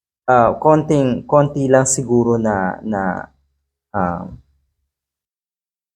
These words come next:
mali, halimbawa, konting pagkanti lang, sabihin na natin, kay Sara Duterte, sigurado magwawala na naman ito si Digong. Yan din po ang nakita nga na itong si Aling Maliit, na siguro daw ay nagalit na itong si Duterte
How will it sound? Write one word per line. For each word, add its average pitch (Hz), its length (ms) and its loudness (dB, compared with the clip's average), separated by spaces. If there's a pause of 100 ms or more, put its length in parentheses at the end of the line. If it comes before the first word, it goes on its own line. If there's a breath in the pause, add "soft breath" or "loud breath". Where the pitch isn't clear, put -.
mali, 156 480 4 (400)
halimbawa, 110 720 -2 (800)
konting 147 480 2
pagkanti 156 640 2
lang, 135 320 2
sabihin 123 480 -4
na 117 80 0
natin, 135 480 2 (240)
kay 135 160 4
Sara 117 240 4
Duterte, 107 480 0
sigurado 180 400 0
magwawala 117 540 4
na 110 100 -4
naman 104 240 -6
ito 95 160 -8
si - 160 -14
Digong. - 320 -12 (400)
Yan 175 160 8
din 196 240 4
po 220 80 6
ang 202 160 4
nakita 190 400 0
nga 233 240 -2
na 170 160 -2
itong 175 160 -4
si 170 80 0
Aling 165 240 4
Maliit, 147 560 2
na 156 80 0
siguro 175 400 6
daw 147 160 6
ay 139 140 4
nagalit 135 420 4
na 120 240 -2
itong 127 160 -8
si 131 80 -12
Duterte 123 720 -2